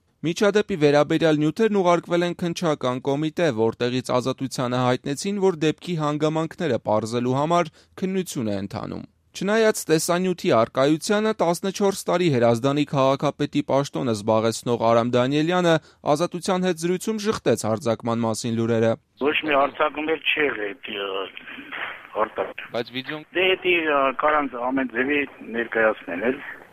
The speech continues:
Speaker 1: Երեկ ու այսօր մրցակցի կողմից ընտրակաշառքի բաժանման լուրերի մասին ահազանգելով, Սասուն Միքայելյանի ընտրական շտաբի ղեկավար,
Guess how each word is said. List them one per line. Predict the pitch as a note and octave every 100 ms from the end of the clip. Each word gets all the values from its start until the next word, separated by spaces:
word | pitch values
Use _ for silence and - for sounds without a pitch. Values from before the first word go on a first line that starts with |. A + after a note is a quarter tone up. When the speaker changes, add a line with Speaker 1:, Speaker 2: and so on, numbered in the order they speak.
| _ _ _ C#3
Speaker 1:
Երեկ | E3 G#3+ -
ու | G3+
այսօր | F#3 - G#3
մրցակցի | C#3+ B2+ - D3+ D3+ - E3+
կողմից | D#3 D3 E3+ E3
ընտրակաշառքի | D#3 D3+ D#3 D3 D3+ E3+ D#3 - D3
բաժանման | C3 C3+ D3+ D3+ D#3 D3
լուրերի | C#3+ D#3 D#3
մասին | D#3 C#3+ - D3 A#2
ահազանգելով, | A2 A2+ B2 C#3 C#3+ D#3+ F3+ F#3 - -
Սասուն | - D#3 G#3 G3+
Միքայելյանի | F3 - E3+ E3 E3+ F3+ F3
ընտրական | F3 F3 E3 E3 E3
շտաբի | - D#3 D#3 D3
ղեկավար, | D3 D#3+ D#3 F3